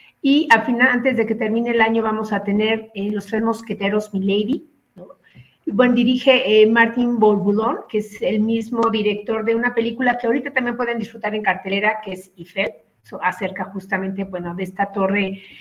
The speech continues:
insigne de, de, de París. Y pues la historia, bueno, obviamente, pues retoma, este, todas las aventuras de los tres mosqueteros, los personajes creados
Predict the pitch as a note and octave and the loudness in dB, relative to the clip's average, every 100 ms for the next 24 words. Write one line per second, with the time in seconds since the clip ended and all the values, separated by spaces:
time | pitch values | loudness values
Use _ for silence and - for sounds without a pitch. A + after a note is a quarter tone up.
0 | - - G3 - A3 G#3+ G#3 F#3 E3+ F3+ | -16 -4 -4 -2 -2 0 0 0 -2 -4
1 | F#3 F#3+ F#3+ G3 G#3+ G#3+ B3+ - - - | -6 -6 -6 0 2 4 2 0 -10 -20
2 | - - - C#4 C#4 D4 D4 C#4 B3+ B3 | -20 -8 4 4 6 6 6 6 6 6
3 | - C4+ D#4+ C#4 C4+ A#3 - - _ _ | 6 8 8 4 4 2 -2 -16 _ _
4 | _ - - - A#3+ B3+ B3 B3 C4+ C4 | _ -20 -14 0 2 4 6 6 4 4
5 | G#3 G#3+ A3 A#3 A#3 A3+ G3 - G#3 A#3 | 4 4 4 4 6 6 2 -2 -2 2
6 | A#3+ A3 G3+ G#3 G#3 A3 A#3 A#3+ G#3 G3+ | 2 2 2 0 0 0 2 2 2 0
7 | A3 A3 A3 - G#3 A3 A3+ A#3 G#3 - | -2 -2 -4 -4 -2 0 0 0 -4 -6
8 | F#3 G#3 G3+ G3+ G#3+ G#3+ F#3 G3+ | -6 -2 -2 -2 -4 -2 -2 0